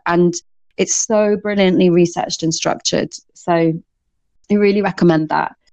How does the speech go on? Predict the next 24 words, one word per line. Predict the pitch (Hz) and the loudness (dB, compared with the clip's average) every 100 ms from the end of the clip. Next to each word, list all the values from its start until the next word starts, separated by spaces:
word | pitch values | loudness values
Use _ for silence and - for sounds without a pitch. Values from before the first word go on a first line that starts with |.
| _ _ _ - | _ _ _ -4
Um, | 180 180 180 175 175 196 | 0 2 2 0 -4 0
and | 202 | 2
then | 208 208 | 2 0
I | 220 | 0
really | 226 214 180 | 0 -2 -2
loved, | 175 170 - | -2 -4 -4
I | 196 | -2
just | 196 196 | -2 0
love | 185 180 | 0 0
hearing | 175 165 160 | 2 2 2
artists | 165 165 - | 0 -4 -2
talk | 165 | -2
about | - 120 | -2 -4
their | 151 151 | 0 2
work. | 147 - | 0 -4
So | - | -8
I've | 156 | -6
listened | 160 - 165 | -6 -2 -2
to, | - 170 - _ | -2 -4 -4 _
<laughs> | - | -8
like, | 214 180 175 | -4 -2 -2
everything | 233 - 226 226 247 240 220 | -2 0 -2 0 0 2 2
that | 208 | 2
I | 190 | 2